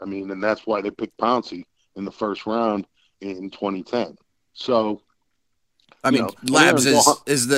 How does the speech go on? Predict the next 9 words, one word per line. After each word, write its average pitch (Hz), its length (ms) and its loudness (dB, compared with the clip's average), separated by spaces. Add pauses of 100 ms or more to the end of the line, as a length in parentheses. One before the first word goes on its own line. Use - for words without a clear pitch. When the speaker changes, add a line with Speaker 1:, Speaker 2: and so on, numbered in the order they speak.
Speaker 2:
Steeler 185 580 2
historian 135 600 2
you 113 220 2
are, 101 420 0 (460)
I, 104 260 -4 (100)
no 139 240 2
one 131 200 2
might 117 260 0
understand 104 800 -2